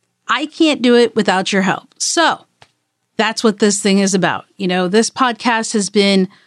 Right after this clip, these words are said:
a dream of mine. It is awesome. I love seeing it. I'm not doing it for the money, but I do need money to keep it going.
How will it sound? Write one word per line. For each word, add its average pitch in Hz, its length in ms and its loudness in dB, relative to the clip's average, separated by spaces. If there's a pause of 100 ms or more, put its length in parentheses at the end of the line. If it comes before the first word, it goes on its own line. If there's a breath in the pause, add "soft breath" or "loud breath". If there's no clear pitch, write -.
(360 soft breath)
a 180 300 2
dream 247 360 4
of 240 140 2
mine. 196 380 2
It 175 260 -4
is 170 300 -4 (360)
awesome. 226 420 0
I 170 100 2
love 208 400 -2
seeing 196 420 -2
it. 196 180 0
I'm 190 160 0
not 214 280 -2
doing 240 320 4
it 233 120 0
for - 140 -2
the 214 120 4
money, 190 440 2 (460 soft breath)
but 202 180 0
I 202 140 -2
do 240 280 2
need 220 460 2 (280 soft breath)
money 208 420 2
to 208 140 -4
keep 202 280 -6
it 190 140 -2
going. - 420 -4